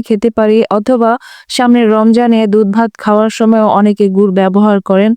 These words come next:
আমি তো গুড়ের চাও খুব পছন্দ করি, তাই আমি দশ কেজি করে গুড় এভাবে ডিপ ফ্রিজে সংরক্ষণ করে রাখি। যখন ইচ্ছা তখন বের করে সাথে সাথেই কিন্তু ব্যবহার করা যায়। এখন আপনাদের সাথে শেয়ার করব কিছু ফ্রোজেন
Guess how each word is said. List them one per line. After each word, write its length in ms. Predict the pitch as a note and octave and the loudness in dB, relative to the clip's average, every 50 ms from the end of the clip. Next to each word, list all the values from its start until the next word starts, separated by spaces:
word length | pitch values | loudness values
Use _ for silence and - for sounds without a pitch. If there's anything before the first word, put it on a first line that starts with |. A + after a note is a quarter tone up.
| - _ _ _ - - - | -6 _ _ _ -20 -10 -4
আমি 220 | - G#3 A3+ A#3 A3 | 0 0 2 2 2
তো 100 | - A3+ G3+ F#3 | 0 -2 -2 0
গুড়ের 260 | G3 G3+ A3 G#3+ G3+ G3 - | 0 0 0 0 0 -2 -2
চাও 180 | G#3+ G3+ G3+ G#3+ G#3 - | -2 -2 0 -2 -2 -4
খুব 140 | - G#3 F#3+ - | -4 -6 -4 -2
পছন্দ 360 | - E3+ F3 - G3+ G3 F#3+ F#3+ F#3+ - | -2 -4 -2 -2 0 0 2 0 0 0
করি, 180 | G3 F#3+ G3+ G#3+ G#3+ - | 0 0 2 0 0 0
তাই 160 | G3+ G3 G3 - - - F#3 | -2 -2 -2 -2 -2 -2 0
আমি 140 | G3 G3+ G#3+ G#3+ G3+ | 0 2 2 2 0
দশ 120 | G3 G3+ G3 - - | 0 -2 -2 -2 -2
কেজি 220 | A3 G#3+ G#3+ A3+ - - | -2 0 0 -2 0 0
করে 180 | G#3+ G3+ G3 F#3 F3+ F3 | 2 2 2 0 0 0
গুড় 160 | F#3 G3 G3 F#3+ | 2 2 2 2
এভাবে 300 | F#3+ G3 G3+ G3 G3 A3+ B3+ D4 - - - - - - - F3+ | 2 0 0 0 0 0 -2 -2 -4 -10 -20 -20 -12 -8 -4 -2
ডিপ 160 | F#3 A3 G#3+ G3+ - | 0 0 0 0 -2
ফ্রিজে 320 | G3+ G#3+ G#3 G3+ G3+ A3 A#3+ - - | 0 0 0 2 2 0 0 0 0
সংরক্ষণ 460 | A3 G#3 G3+ G#3 G#3 - - - G3+ F#3+ | 0 2 2 2 0 -2 -2 0 0 0
করে 220 | F#3 - F3+ F3 F3 | 0 0 0 0 2
রাখি। 320 | F3 F3 E3+ - - A3 A#3 C4 - _ - - - | 2 0 0 -2 -2 -2 -2 -2 -4 _ -6 -2 -2
যখন 220 | A#3 A3+ - C4 C4 C4 | -2 0 0 0 0 0
ইচ্ছা 180 | - - B3+ A#3+ - A#3+ | 0 -2 -2 -2 -2 -2
তখন 220 | A#3+ - B3+ B3 A#3 A3 G3+ | -2 0 0 2 2 2 4
বের 140 | G#3+ A3 A#3 | 2 2 2
করে 200 | - - A#3+ A3 A3 A#3+ | 2 0 0 2 0 0
সাথে 220 | - A#3 G#3 A#3+ A#3+ - | 0 -2 -4 -2 -2 -2
সাথেই 240 | C4 - B3+ B3+ A#3 | 0 0 0 0 2
কিন্তু 280 | A3+ A#3 A3+ G3 - G#3+ B3 G#3 G3+ | 2 2 2 2 2 2 2 2 0
ব্যবহার 320 | G3 F#3+ G3+ G3 G3+ F#3 F3 - | 0 0 0 0 0 -2 -2 -2
করা 140 | E3 D#3+ D#3 D3+ | -2 -2 -2 -4
যায়। 120 | - - - G#3+ | -4 -4 -4 -4
এখন 160 | A3+ - C4 C4+ | -2 0 0 0
আপনাদের 380 | C4+ - - B3+ A#3 A#3 A#3 - | 0 0 0 0 0 0 0 0
সাথে 200 | G#3+ G3+ G#3 G3+ F#3+ - | -2 0 0 0 0 0
শেয়ার 200 | G#3 G3 F#3+ G3 F#3+ - | 0 0 0 0 0 0
করব 160 | G#3+ A3 A3+ B3 A#3 - | 0 2 2 0 0 0
কিছু 200 | A3+ G#3 - A#3 A3 F#3+ | -2 -2 0 -2 -2 -2
ফ্রোজেন 460 | - - G#3 A3 A3 G#3 G#3+ A#3+ A#3+ | -2 0 2 2 2 2 2 2 2